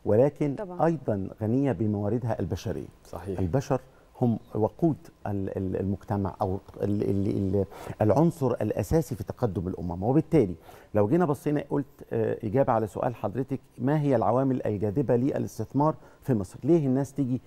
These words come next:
Speaker 1: تستثمر
Speaker 3: تستثمر
Speaker 1: في
Speaker 3: في
Speaker 1: مصر؟
Speaker 3: مصر.
Speaker 1: واحد، توافر الأمن والأمان، ولننظر حولنا ونرى بعض الدول العربية الشقيقة إزاي الوضع،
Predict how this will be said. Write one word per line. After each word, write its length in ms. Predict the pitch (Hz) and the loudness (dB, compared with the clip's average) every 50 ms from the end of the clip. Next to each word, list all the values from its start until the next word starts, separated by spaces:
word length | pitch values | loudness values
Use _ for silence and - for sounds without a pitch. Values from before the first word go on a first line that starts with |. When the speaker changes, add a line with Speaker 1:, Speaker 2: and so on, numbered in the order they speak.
| - - _ - | -12 -10 _ -4
Speaker 1:
تستثمر 300 | 117 92 - - 139 127 | -4 -2 0 0 0 0
Speaker 3:
تستثمر 220 | - 127 110 107 | 0 0 0 0
Speaker 1:
في 60 | 101 | -2
Speaker 3:
في 120 | - - 104 | -2 -2 -2
Speaker 1:
مصر؟ 80 | 90 90 | -2 -4
Speaker 3:
مصر. 180 | 85 82 - - - - - - - | -6 -8 -14 -20 -20 -20 -8 -2 0
Speaker 1:
واحد، 260 | 151 120 - - 101 - - - _ _ _ - - - _ _ _ | 0 0 0 -4 -12 -18 -20 -20 _ _ _ -20 -20 -20 _ _ _
توافر 400 | - 117 147 165 160 - 160 - - - - - | 0 2 2 2 0 -2 -4 -6 -6 -6 -6 -6
الأمن 340 | 104 - 127 127 131 120 | -4 -2 0 0 0 0
والأمان، 580 | 107 98 98 - - 98 98 110 127 147 160 156 - - - - | 0 0 -2 -2 -4 -2 -2 0 0 -2 -2 -6 -10 -12 -8 -6
ولننظر 520 | 101 107 107 107 117 127 127 113 107 101 | -4 -2 0 0 2 2 2 2 0 -2
حولنا 440 | 98 - 113 101 104 113 117 117 110 | -2 -2 0 0 2 2 2 2 2
ونرى 320 | 104 104 110 113 110 110 | 0 0 0 0 0 0
بعض 260 | 87 110 101 101 - | 0 -2 -2 -2 -4
الدول 260 | 101 85 80 123 123 117 | -4 -2 0 2 2 2
العربية 360 | 104 92 95 98 92 117 120 | 2 0 -2 -2 -2 -2 -2
الشقيقة 560 | 113 - - 110 - - 143 143 - - 160 - - - - - _ - | -2 -2 -4 -4 -2 -2 -2 -2 -4 -6 -8 -8 -10 -20 -20 -8 _ -6
إزاي 320 | 98 82 - 117 104 98 | -2 0 2 2 4 2
الوضع، 300 | 95 85 87 85 - - | 2 0 -2 -4 -6 -10